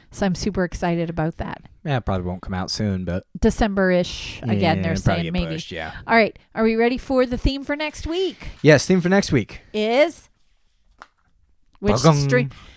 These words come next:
Speaker 1: which streaming service are we doing?
Speaker 2: That's the noise.
Speaker 1: Oh.
Speaker 2: Ba-gong.
Speaker 1: Netflix.
Speaker 2: That's the noise,
Speaker 1: I
Speaker 2: right?
Speaker 1: know.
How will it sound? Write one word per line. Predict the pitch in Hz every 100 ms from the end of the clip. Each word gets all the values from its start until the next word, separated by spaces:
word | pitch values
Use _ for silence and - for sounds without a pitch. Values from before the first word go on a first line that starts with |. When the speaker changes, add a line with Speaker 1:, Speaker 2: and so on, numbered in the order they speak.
| _ -
Speaker 1:
which | 247
streaming | - 269 269 254
service | - 208 180 -
are | 170
we | 175
doing? | 170 151 -
Speaker 2:
That's | 95 -
the | 95
noise. | 82 - - -
Speaker 1:
Oh. |
Speaker 2:
Ba-gong. | 120 160 147 147 143 147 139 _ _ -
Speaker 1:
Netflix. | 349 - 311 311 302 294 277 254 - -
Speaker 2:
That's | 196 -
the |
noise, | 254 247 95 - -
Speaker 1:
I | -
Speaker 2:
right? | 226 208
Speaker 1:
know. | 480 160